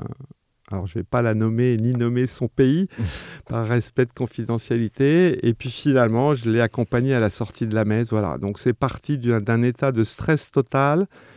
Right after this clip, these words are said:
Speaker 1: Et à la fin, elle était complètement apaisée. Elle est restée partagée au pot, euh, qui a suivi. Et, et elle m'a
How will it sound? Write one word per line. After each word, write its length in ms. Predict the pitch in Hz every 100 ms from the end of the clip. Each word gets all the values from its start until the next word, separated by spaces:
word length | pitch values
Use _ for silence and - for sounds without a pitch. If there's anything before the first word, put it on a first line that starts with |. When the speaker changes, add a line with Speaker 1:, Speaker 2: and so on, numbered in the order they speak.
| _ 117
Speaker 1:
Et 80 | 117
à 80 |
la 140 | 117 117
fin, 440 | - 135 151 156
elle 100 | 113
était 240 | 107 - 113
complètement 600 | 120 110 123 - 127 117
apaisée. 640 | - 117 104 123 131 135
Elle 220 | 113 104
est 80 | 107
restée 380 | 104 113 - 113
partagée 760 | - 107 - 101 98 107 110
au 180 | 101 98 -
pot, 300 | 110 110 107
euh, 180 | 101 92 -
qui 100 | 95
a 60 |
suivi. 720 | 98 - 110 98 107 120 127 120
Et, 200 | 104 98 - - - - - - - -
et 120 | 104
elle 280 | 104 101 101
m'a 320 | 101 101